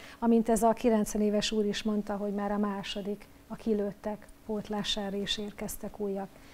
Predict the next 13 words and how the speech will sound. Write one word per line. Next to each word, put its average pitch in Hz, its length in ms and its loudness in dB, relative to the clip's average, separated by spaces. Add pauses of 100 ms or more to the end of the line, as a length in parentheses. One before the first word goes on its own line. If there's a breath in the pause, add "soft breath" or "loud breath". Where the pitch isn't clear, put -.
(880 loud breath)
Akkor 247 200 2
látunk 262 340 6
a 220 40 0
Pollák 226 400 6
Mihály 214 300 2
téren 220 440 2
ugyancsak 214 400 0
egy 214 100 -4
T 220 180 2
harmincnégyes 214 1000 0
és 220 200 -2
egy, 202 220 -4
ö, 202 260 0